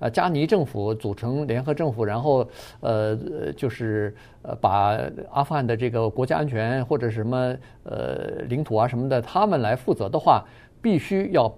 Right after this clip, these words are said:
承诺，要保证塔利班不能在阿富汗境内重新再卷土重来啊。所以塔利班当时是承诺了，说是我们绝不会利用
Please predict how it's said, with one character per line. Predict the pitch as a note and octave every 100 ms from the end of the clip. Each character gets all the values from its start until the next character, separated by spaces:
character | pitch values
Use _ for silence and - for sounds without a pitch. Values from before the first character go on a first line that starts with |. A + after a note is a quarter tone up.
| -
承 | - A#2+
诺， | F3 -
要 | - C#3+
保 | - F2
证 | D#2 E3+ C#3 - - - - -
塔 | - F#2+
利 | G#2+ C3
班 | F3+ G3 G3
不 | G#3+
能 | C#3 G2+ C#3
在 | C3 A2+ F#2
阿 | -
富 | D3+
汗 | D3+ A2+
境 | A2 B2+
内 | B2 - -
重 | - C3 E3+
新 | E3+ E3+ - -
再 | - A#2+ G2
卷 | E2 B2
土 | B2
重 | G#2+ B2+
来 | F#2 - -
啊。 | G2+
所 | - D3
以 | D3+ B2+ C3 - -
塔 | -
利 | A#2+
班 | E3+ F3+
当 | F3 F3
时 | - C3+ D#3+
是 | E3 - F3+ D3 A#2+
承 | G#2+ B2+
诺 | E3 G3
了， | G2+ -
说 | - F3
是 | F3 F3 D3+ A#2 - - -
我 | A#2
们 | B2+ F3
绝 | E3+ B2+
不 | F#3 A3
会 | F3 D3+
利 | A#2 E3 D3+
用 | C#3 C#3+ G#2